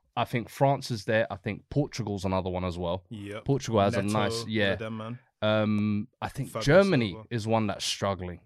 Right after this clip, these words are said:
Speaker 1: at the minute. Aside from Musiala and Florian Wirtz, they don't really have a lot coming through,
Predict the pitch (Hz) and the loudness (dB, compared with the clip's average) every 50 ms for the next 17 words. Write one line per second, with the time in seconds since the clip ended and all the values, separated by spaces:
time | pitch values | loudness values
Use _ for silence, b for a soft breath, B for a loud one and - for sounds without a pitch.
0 | _ - 107 98 - 98 95 104 101 95 80 - _ _ _ _ - - - - | _ -12 -12 -10 -8 -6 -4 -4 -4 -4 -6 -8 _ _ _ _ -12 -10 -4 0
1 | 135 135 151 139 - - 151 143 139 131 127 120 104 - - 104 113 123 135 127 | 2 2 2 2 2 0 2 2 4 2 2 0 -2 -2 0 4 6 8 8 8
2 | - 127 127 123 123 123 120 113 110 110 - - 98 95 98 101 98 - - - | 8 6 6 8 8 8 8 6 6 4 2 2 0 0 -2 -2 -4 -6 -6 0
3 | - 123 120 113 113 110 107 107 113 113 107 - - - - - - b b b | 4 4 6 6 4 4 2 2 4 4 2 2 0 -4 -8 -10 -10 b b b
4 | b b b - 123 160 180 170 156 170 160 156 151 135 135 151 143 135 131 139 | b b b -2 0 2 2 2 2 4 4 4 4 4 4 4 4 4 4 4
5 | 120 - - 139 127 120 113 - - 139 123 87 | 2 2 2 2 2 2 2 0 0 0 0 0